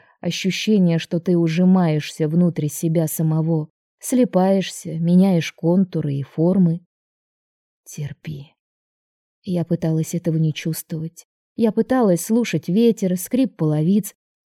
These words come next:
но слышала лишь, как хрипло дышу, как бомбит сосуды мозга запредельный пульс.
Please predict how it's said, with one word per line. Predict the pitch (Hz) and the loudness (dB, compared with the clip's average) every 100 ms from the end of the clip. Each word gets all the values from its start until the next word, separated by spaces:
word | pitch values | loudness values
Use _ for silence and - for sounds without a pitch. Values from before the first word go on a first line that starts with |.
| - | -10
но | 190 160 | -4 -4
слышала | 190 196 - 175 165 | -2 -4 -2 -2 0
лишь, | 185 185 | 0 -4
как | - 165 - | -6 -8 -8
хрипло | - 202 202 180 | -4 -4 -2 -2
дышу, | 165 165 - - 180 156 | -2 -2 -4 -2 -2 -2
как | - 170 | -2 0
бомбит | 160 165 165 160 185 - | 2 2 2 2 0 -2
сосуды | 170 - 170 165 | -6 -2 -2 2
мозга | 165 170 175 160 160 | 2 2 2 0 0
запредельный | 160 165 160 165 170 170 165 | -2 0 0 2 2 2 0
пульс. | 165 160 160 - | 0 0 0 -4